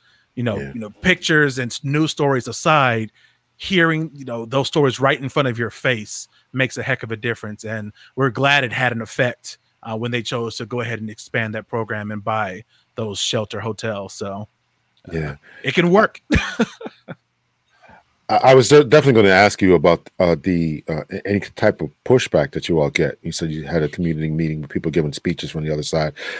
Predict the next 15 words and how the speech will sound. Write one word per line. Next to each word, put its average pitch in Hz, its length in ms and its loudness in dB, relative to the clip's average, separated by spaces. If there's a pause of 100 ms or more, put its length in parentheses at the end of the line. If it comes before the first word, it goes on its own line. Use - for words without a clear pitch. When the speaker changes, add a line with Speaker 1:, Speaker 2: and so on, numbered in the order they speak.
(120)
Speaker 2:
I 87 60 0
mean, 85 140 4
I 85 60 6
would 85 120 6
ass-, - 220 -2 (720)
again, 98 240 4
I 90 40 4
don't 90 100 4
wanna 90 140 4
get 82 160 0
too 80 100 -6
political 90 420 4
here, 76 180 2
but, 78 240 -2
but 87 160 -2